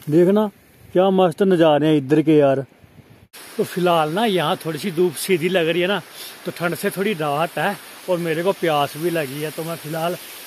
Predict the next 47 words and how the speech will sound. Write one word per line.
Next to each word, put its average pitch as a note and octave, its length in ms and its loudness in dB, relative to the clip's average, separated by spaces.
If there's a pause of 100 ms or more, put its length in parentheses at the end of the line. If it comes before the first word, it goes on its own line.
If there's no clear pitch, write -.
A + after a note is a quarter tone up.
(140)
पानी E3 280 0
पीने F#3+ 280 0
जा D3 240 -4
रहा F3 120 -6
हूँ, G3+ 120 -4
आज G3 180 -4
झरने F3 360 2
का G3 100 2
ही G3+ 80 2
पानी F#3 340 0
पियेंगे, E3 420 -4 (280)
काफ़ी F3+ 340 2
टाइम G#3 260 0
हो F#3+ 80 0
गया E3 120 -2
झरने E3 340 -4
का F3 120 -2
पानी E3 300 -4
पिए D#3 300 -4
हुए। E3+ 180 0 (840)
वहाँ D#3 240 0
पिया F3+ 220 -2
था F3+ 140 0
कहाँ, G3+ 320 0 (380)
हाँ D#3 540 -4 (120)
सिक्किम G3+ 460 -4
में F3+ 140 0
उधर E3+ 380 -2
पिया E3 260 -4
था C#3+ 140 -2
बस, D#3+ 160 0 (640)
और D3+ 120 -6 (280)
सिक्किम G3 300 -2
और G3 60 2
अरुणाचल E3+ 360 -2
प्रदेश F3 300 -4
उधर F#3 260 -2
उस - 180 -8
साइड F3 200 -2
पिया D3 220 -8
था, F3+ 120 -4 (340)
उसके F#3 240 -6
बाद F3+ 260 0 (400)
आज F3 260 4
पी D3+ 240 -4
रहा D#3+ 100 -2
हूँ। E3 80 -4